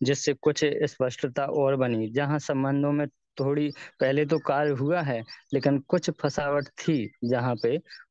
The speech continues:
वहाँ पे और स्पष्टता तीन दिन वहाँ, ए, पूरी चर्चा संबंधों पे हुई, तो उस पे अच्छे से ध्यान गया है कि कहाँ-कहाँ हमारी चूक हो रही है, कहाँ-कहाँ हम छोटी सी बातों पे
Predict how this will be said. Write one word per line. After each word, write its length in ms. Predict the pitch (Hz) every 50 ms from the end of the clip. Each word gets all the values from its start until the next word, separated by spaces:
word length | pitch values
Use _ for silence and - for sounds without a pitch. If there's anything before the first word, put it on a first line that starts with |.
| _ 131
वहाँ 280 | 131 135 131 139 143
पे 180 | 135 - 151 147
और 440 | - - 135 139 139 - - - 123
स्पष्टता 560 | - _ 139 135 131 - 151 131 - 143 135
तीन 360 | 120 _ - 135 135 139 139
दिन 120 | 135 131
वहाँ, 480 | 131 123 123 127 131 131 131 127 - - - - - _ _ -
ए, 280 | 135 131 127 127 127 127 117 - _ _ _
पूरी 440 | - 135 131 131 131 135 131 - - - 117
चर्चा 340 | - 135 127 120 - 143 131
संबंधों 540 | 127 - 131 123 120 127 135 139 139 143 139
पे 140 | 139 143 131
हुई, 340 | 117 107 113 117 120 135 139 - - - _ - -
तो 140 | 120 120 127
उस 140 | 127 - -
पे 260 | - 131 127 123 127 - -
अच्छे 280 | 143 127 - - - 143
से 160 | - 147 135
ध्यान 360 | 117 113 117 127 127 131 131
गया 220 | 120 120 120 123 123
है 220 | 120 123 127 123
कि 120 | 120 120
कहाँ-कहाँ 640 | 120 - 143 143 127 143 147 - 139 127 131 131 131
हमारी 280 | 127 131 127 127 127 127
चूक 320 | - - - 143 139 131
हो 180 | - 127 120 113
रही 240 | 107 107 107 104 107
है, 200 | 107 110 107 - - - - - _ _ -
कहाँ-कहाँ 540 | 139 139 139 151 151 - 143 135 135 139 139
हम 100 | 139 131
छोटी 380 | - - 135 131 127 143 135
सी 140 | 131 - 135
बातों 420 | 113 127 123 123 120 - 139 131
पे 220 | 123 139 131 127